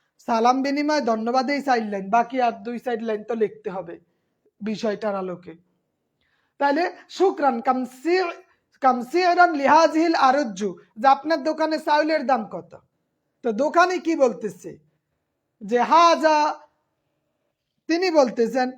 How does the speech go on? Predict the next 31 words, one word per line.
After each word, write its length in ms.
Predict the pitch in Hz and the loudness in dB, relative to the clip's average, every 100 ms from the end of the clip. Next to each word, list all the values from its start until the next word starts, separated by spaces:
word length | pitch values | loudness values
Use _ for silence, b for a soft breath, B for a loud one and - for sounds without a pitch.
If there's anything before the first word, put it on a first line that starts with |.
| - | -12
"হাজা 460 | - 339 339 311 330 | 2 6 6 6 2
মিনান 280 | 302 294 285 | 2 -2 0
নাউইল 640 | 302 339 330 349 339 - | 4 4 4 2 -2 -6
মুমতাজু 640 | 269 262 240 320 339 277 294 | -8 -8 0 4 4 2 -4
সি'রুহু 680 | - 359 349 302 294 294 294 b _ | -2 -2 0 2 2 2 -2 b _
সিত্তুনা 600 | 269 254 - 330 330 294 | -10 -10 -4 -2 0 0
তাকা 340 | 277 262 262 | 2 2 2
কুল্লু 340 | 247 277 254 233 | 0 -4 -4 -4
কিলো", 400 | 220 202 180 165 _ _ _ - | -4 -6 -8 -12 _ _ _ -8
যে 180 | 214 233 | -2 -2
প্রত্যেকটা 640 | 262 302 - 349 349 330 | 0 -2 -2 -4 0 0
কা-, 400 | 311 277 277 269 - - _ 262 | 4 4 4 -2 -8 -20 _ -6
মানে 240 | 247 240 | -4 -4
প্রত্যেক 460 | 233 277 269 320 320 | -4 -4 -4 -6 -4
কেজি 240 | 302 311 | -4 -4
চাইলের 440 | 302 285 294 302 | 0 0 0 -4
দাম 260 | 254 294 330 b _ | 0 0 0 b _
সিত্তুনা 640 | _ 302 - - 339 311 | _ -10 -8 -4 -2 -2
তাকা, 340 | 269 247 220 220 | -2 -4 -4 -8
ষাট 340 | - 240 240 | -4 -6 -6
টাকা। 320 | 233 190 170 - - | -12 -10 -12 -10 -4
কেন? 180 | 285 330 370 B B _ | -2 0 -2 B B _
কারণ 300 | 262 247 233 | 2 2 0
মিনান 440 | 226 285 311 302 | -4 -4 -4 -4
নাউইল 520 | 269 302 330 311 320 277 | 0 4 4 4 0 -2
মুমতাজ, 600 | 269 233 - 269 226 180 | -4 -2 4 4 4 -2
এইটা 260 | 269 285 | -4 0
হচ্ছে 220 | 294 294 | 0 0
উৎকৃষ্ট 640 | 311 277 - 320 349 349 320 | -8 -8 -10 -2 -2 0 -2
মানের 380 | 277 240 202 | -2 -2 -6
চাউল। 300 | - 196 156 | -8 -10 -10